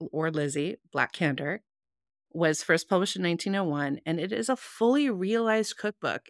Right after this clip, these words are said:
in that it contains not only hundreds of recipes, but also lessons on cooking techniques, serving procedures, nutrition, and the other ways and means of domestic life, all in a way that is meant to teach and inspire its students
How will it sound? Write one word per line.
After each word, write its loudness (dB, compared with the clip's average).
in -2
that 0
it -2
contains -4
not -6
only -2
hundreds -4
of -8
recipes, -6
but -2
also 2
lessons 0
on 0
cooking 0
techniques, -4
serving 2
procedures, -2
nutrition, 0
and 2
the 0
other 2
ways 2
and 0
means -2
of -2
domestic -4
life, 0
all 8
in 8
a 6
way 4
that 4
is -4
meant -2
to -6
teach -6
and -10
inspire -2
its -4
students -4